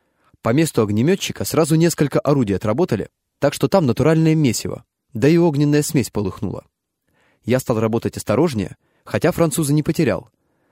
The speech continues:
Штатно сработала система пожаротушения, и тот погас. Так что пулеметами и пушечным огнем окопы обрабатывались очень тщательно,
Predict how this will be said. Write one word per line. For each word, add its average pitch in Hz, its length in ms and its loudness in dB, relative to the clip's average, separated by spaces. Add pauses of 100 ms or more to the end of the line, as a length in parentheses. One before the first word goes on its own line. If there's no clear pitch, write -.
(120)
Штатно 185 400 -2
сработала 135 460 0
система 123 400 -2
пожаротушения, 101 840 -2 (240)
и 135 80 0
тот 151 200 -2
погас. 117 440 -2 (760)
Так - 160 0
что - 140 -2
пулеметами 143 580 2
и - 160 -6
пушечным 117 520 -4
огнем 151 380 0 (340)
окопы 180 320 0
обрабатывались 139 720 2
очень 120 320 -2
тщательно, 101 580 -2